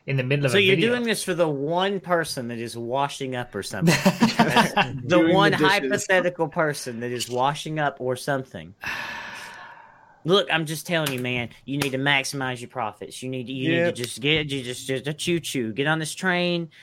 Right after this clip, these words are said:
Speaker 2: and go. Like,
Speaker 4: Nah.
Speaker 2: they're not gonna stop. I, I'm not supporting you anymore because you,
Speaker 4: <laughs>
Speaker 2: I watched a five-second mid-roll ad on your hour and a half long podcast video.
Speaker 1: But
Speaker 4: I, I, I agree with the principle of it, but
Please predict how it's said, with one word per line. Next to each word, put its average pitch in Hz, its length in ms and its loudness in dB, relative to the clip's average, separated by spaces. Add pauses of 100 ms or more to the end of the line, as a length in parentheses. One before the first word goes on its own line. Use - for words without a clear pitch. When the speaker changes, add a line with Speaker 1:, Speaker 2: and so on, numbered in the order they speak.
(200)
Speaker 2:
and 127 200 -2
go. 117 380 0 (260)
Like, 147 220 0
Speaker 4:
Nah. 147 80 2
Speaker 2:
they're 147 160 2
not 151 200 0
gonna 143 160 -6
stop. 131 340 0
I, 110 200 -2
I'm 185 240 2
not 117 240 -2
supporting 160 540 0
you 190 180 4
anymore 113 400 -4
because 113 340 -6
you, 123 140 0
Speaker 4:
<laughs> 120 40 0
Speaker 2:
I 185 200 2
watched 127 300 0
a 87 100 -6
five-second 151 800 -2
mid-roll 123 480 -2
ad 95 240 -2
on 107 200 -4
your 110 180 -6
hour 139 320 2
and 117 80 -6
a 117 40 -2
half 135 300 0
long 113 260 -4
podcast 123 640 -4
video. 110 460 -8 (640)
Speaker 1:
But 156 400 2 (100)
Speaker 4:
I, 190 540 2
I, 151 80 -2
I - 40 0
agree 185 380 -2
with 220 120 -4
the 151 60 0
principle 120 640 -4
of 87 120 -10
it, 92 180 -4 (120)
but 107 420 0